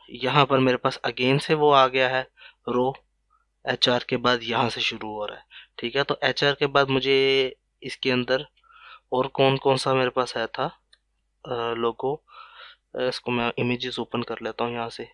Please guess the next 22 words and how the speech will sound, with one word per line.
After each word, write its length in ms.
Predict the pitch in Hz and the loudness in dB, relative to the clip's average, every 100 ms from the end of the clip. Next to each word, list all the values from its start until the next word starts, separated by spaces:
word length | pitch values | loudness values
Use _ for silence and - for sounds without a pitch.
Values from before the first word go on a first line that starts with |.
| _ _ _ _ _ _ _ _ _ _ _ - | _ _ _ _ _ _ _ _ _ _ _ -20
इ-, 80 | 254 | -10
इमेजेस 480 | 120 123 117 113 - - _ _ _ _ _ _ _ _ - | -8 -8 -10 -12 -16 -20 _ _ _ _ _ _ _ _ -6
मैंने 540 | 123 127 127 127 127 127 | -2 0 0 -2 -4 -4
Facebook 500 | - 123 123 135 - | -2 -2 -2 -6 -4
लगा 300 | 127 123 120 | -2 -2 -4
लिया 280 | 120 120 123 | -2 -2 -2
है, 160 | 127 120 | -2 -2
गूगल 280 | 127 127 123 | -2 -4 -4
प्लस 320 | - 123 - | -4 -6 -4
लगा 240 | 123 123 | -6 -4
लिया, 180 | 123 127 | -4 -6
LinkedIn, 540 | 123 135 139 - 120 120 - - _ _ _ _ _ _ _ _ _ _ _ _ _ _ _ _ _ _ _ - - - _ _ _ _ _ - - _ _ _ _ - - - - - - | -2 0 -2 -4 -8 -6 -8 -12 _ _ _ _ _ _ _ _ _ _ _ _ _ _ _ _ _ _ _ -20 -20 -20 _ _ _ _ _ -20 -20 _ _ _ _ -20 -16 -14 -14 -16 -2
और 140 | 120 | 0
इसके 200 | 113 - | 0 2
बाद 160 | 120 120 | 2 4
यहाँ 180 | 117 120 | 2 0
पे 100 | 120 117 | -2 0
आर्ट 240 | 113 110 | -2 0
में 100 | 120 | 0
भी 120 | 117 117 | 0 0
मैं 140 | 156 - _ _ _ _ _ - _ - - _ _ - - - - - - _ _ - - - _ - | -2 -6 _ _ _ _ _ -20 _ -20 -20 _ _ -18 -14 -14 -14 -16 -20 _ _ -20 -20 -20 _ -2
LinkedIn, 500 | 123 117 - 110 | 2 2 0 -6